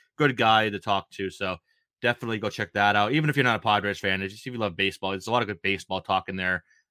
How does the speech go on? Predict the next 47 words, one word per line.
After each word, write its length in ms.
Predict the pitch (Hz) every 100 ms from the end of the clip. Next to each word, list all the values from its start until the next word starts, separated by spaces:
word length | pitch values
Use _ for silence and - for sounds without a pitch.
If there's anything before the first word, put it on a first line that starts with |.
| _
Uh, 100 | 82
so 100 | 82 -
go 80 | 104
check 220 | - 90 104
that 180 | 120
out. 180 | 143 160 _ _ _ _ _ -
But 80 | -
before 240 | - 139
we 80 | 131
get 220 | 123 131
into 500 | 143 139 131 127 120
this 320 | 104 127 123
week's 300 | 120 117 - -
episode, 600 | 117 - 107 117 110 107 - _ _
let's 80 | -
get 100 | 143
the 80 | 107
usual 300 | 113 117 104
housekeeping 420 | 107 - 107 104
out 140 | 101
of 80 | 98
the 40 |
way 220 | 98 104 101
here. 400 | 110 104 95 - _ -
You 80 | 120
can 100 | 135
find 240 | 143 127
us 280 | 127 123 -
on 180 | 123 113
Twitter. 360 | - 135 120 120
Chris 260 | 170 160
is 60 | 123
at 100 | 104
Roto 240 | 107 101
Clegg. 420 | - - 113 104 -
I 140 | 110
am 100 | 107
at 80 | 104
Eric 240 | 101 101 -
Cross 380 | 110 98 98
zero 240 | 104 101 92 _
four. 360 | 143 135 127 - - _
And 100 | 117
our 80 | 104
show 220 | - 107
is 140 | 104
at 100 | 101